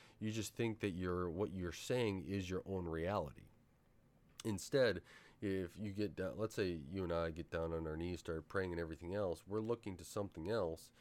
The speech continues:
a higher power, God, the Almighty, to be able to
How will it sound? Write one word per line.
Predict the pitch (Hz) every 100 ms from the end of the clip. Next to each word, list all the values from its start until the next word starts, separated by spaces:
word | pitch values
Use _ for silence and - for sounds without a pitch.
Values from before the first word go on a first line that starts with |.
| - - -
a | 87
higher | - 98 85
power, | - 120 110 87 87 71
God, | 92 104 82 78 - 78
the |
Almighty, | 85 82 87 123 104 98 - - -
to | 107
be | 101 117
able | 117
to | 107